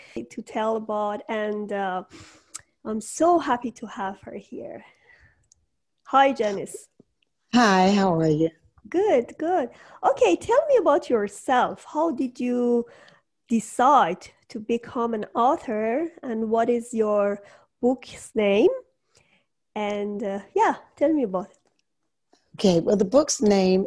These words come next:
Speaker 2: is Ramshackled House Parade, A Bedtime Story.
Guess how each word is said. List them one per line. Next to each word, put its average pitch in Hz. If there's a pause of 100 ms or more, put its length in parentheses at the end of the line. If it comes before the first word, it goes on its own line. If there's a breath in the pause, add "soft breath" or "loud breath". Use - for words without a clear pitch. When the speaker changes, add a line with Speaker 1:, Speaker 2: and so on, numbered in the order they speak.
Speaker 2:
is 180
Ramshackled 214
House 180
Parade, 180 (720)
A 175
Bedtime 190
Story. 185